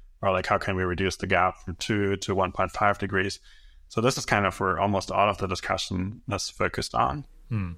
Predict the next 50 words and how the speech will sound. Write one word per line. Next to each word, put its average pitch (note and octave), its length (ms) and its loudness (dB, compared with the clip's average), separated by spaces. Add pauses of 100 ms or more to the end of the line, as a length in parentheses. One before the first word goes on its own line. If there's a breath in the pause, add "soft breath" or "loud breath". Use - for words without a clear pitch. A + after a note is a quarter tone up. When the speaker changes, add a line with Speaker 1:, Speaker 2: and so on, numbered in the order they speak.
(100)
Speaker 1:
And G#2+ 100 0
also, G2 300 2
like, F2+ 220 0
philanthropy G2+ 560 0
is A#2 100 0
focused - 360 -2
on. A#2+ 140 2
So, - 80 -4
like, F#2 180 0
the F#2 120 0
reports G2 440 0
published G2 480 0
that F#2 120 0
are, F2 200 4
like, F2 180 -2
kind F#2+ 180 -2
of G2 80 -6
evaluating F#2+ 600 4
actions F#2 600 0
by F2 320 2
how G2 160 0
much F2+ 240 -2
of G#2+ 100 -8
the G2+ 100 -4
gap F#2 280 0
are F2+ 120 2
they F#2 140 0
closing, F2 540 -4
et F#2+ 80 -12
cetera. F#2+ 320 -4
So, - 100 -4
like, F#2 220 -2 (420 soft breath)
it's - 100 -18
a A2 60 2
very, A#2 460 4
very G2 340 4
strong F2+ 720 0 (260)
mental F#2+ 320 -2
focus F2+ 520 -2
on F#2 160 -2
this. F2+ 340 -4 (540)
So G#2+ 320 4
in G#2 80 0
that A#2 160 4
sense, G#2 260 2
this - 100 -8
kind G#2 180 0
of G2 100 0
leads G#2 320 -2
to F#2 560 -2